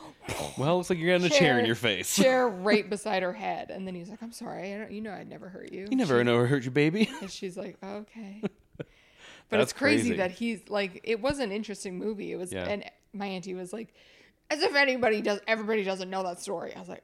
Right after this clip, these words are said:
Speaker 1: "I didn't know that
Speaker 2: Everyone
Speaker 1: story."
Speaker 2: loved Elvis. Everyone's like, "He's a good boy. Oh, I love El-," my mom loved Elvis.
Speaker 1: Yeah, my grandma loved Elvis.
Speaker 2: Yeah.
Speaker 1: Um, but I didn't,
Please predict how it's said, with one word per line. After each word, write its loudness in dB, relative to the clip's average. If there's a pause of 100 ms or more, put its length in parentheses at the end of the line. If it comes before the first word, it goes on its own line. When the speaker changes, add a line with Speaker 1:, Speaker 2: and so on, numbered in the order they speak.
Speaker 1:
"I -8
didn't -6
know -6
that -6
Speaker 2:
Everyone 4
Speaker 1:
story." -2
Speaker 2:
loved 2
Elvis. 2
Everyone's -2
like, -2
"He's -6
a 0
good -2
boy. -2
Oh, -4
I -4
love -4
El-," -8
my -2
mom 2 (260)
loved 4
Elvis. -6 (160)
Speaker 1:
Yeah, -4
my -8
grandma -10
loved -10
Elvis. -12
Speaker 2:
Yeah. -6 (680)
Speaker 1:
Um, -10 (260)
but -6 (340)
I -4
didn't, -8